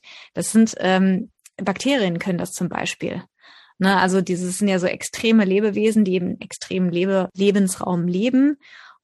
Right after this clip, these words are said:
Und, ähm, Bärtierchen und Bakterien können das eben zum Beispiel tun. Die können sich bei Bedarf dehydrieren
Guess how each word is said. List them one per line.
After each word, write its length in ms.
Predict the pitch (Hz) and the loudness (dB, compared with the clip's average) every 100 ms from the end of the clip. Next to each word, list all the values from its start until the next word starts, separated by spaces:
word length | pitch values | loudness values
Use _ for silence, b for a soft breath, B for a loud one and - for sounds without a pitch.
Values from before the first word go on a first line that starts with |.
| - | -2
Und, 360 | 208 208 196 - | 2 2 2 0
ähm, 320 | 190 190 185 | 2 2 2
Bärtierchen 880 | 208 247 240 - 247 240 226 220 220 | 2 0 -2 0 0 0 0 0 0
und 380 | 180 170 165 - | -2 -4 -4 -8
Bakterien 600 | 185 - 196 190 196 190 | -10 -6 -2 0 -2 -2
können 180 | 196 180 | -2 -4
das 160 | 175 | -4
eben 220 | - 175 | -4 -6
zum 160 | 165 180 | -4 -6
Beispiel 320 | 170 - 180 | -6 -6 -8
tun. 220 | - 202 | -4 -2
Die 100 | 190 | -2
können 180 | 185 185 | -4 -6
sich 140 | 185 - | -6 -6
bei 100 | 175 | -4
Bedarf 380 | 170 165 175 | -4 -4 -4
dehydrieren 720 | - 175 175 - 226 240 247 | -4 -4 -6 -2 2 4 2